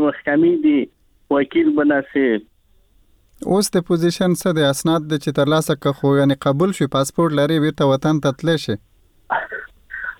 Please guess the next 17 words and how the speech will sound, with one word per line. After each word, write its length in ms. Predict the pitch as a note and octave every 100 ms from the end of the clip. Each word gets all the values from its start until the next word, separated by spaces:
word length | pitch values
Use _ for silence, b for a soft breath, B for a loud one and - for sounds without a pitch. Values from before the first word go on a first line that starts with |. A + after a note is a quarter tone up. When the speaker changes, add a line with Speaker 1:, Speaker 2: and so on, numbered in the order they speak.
| D3+
Speaker 1:
آه، 180 | E3 D#3
اوس 260 | D3 D3+ -
مې 80 | C#3+
اسناد 340 | C3 D3+ D3+ C#3+
شته 260 | - D#3+ E3+
دي. 80 | D3+
ما 80 | C#3 C3
په 140 | -
خپله 260 | - D3 C3+ B2
یو 80 | A#2
کلن 300 | B2+ C3+ C3 A#2+
اسناد 320 | C3+ D3 E3
واخیستل. 340 | E3 - C#3+ C3+
Speaker 2:
ښه. 160 | B2+ C3+
Speaker 1:
دلته 200 | C3 C3+ A#2+
بیا 80 | B2+
دوه 160 | A#2+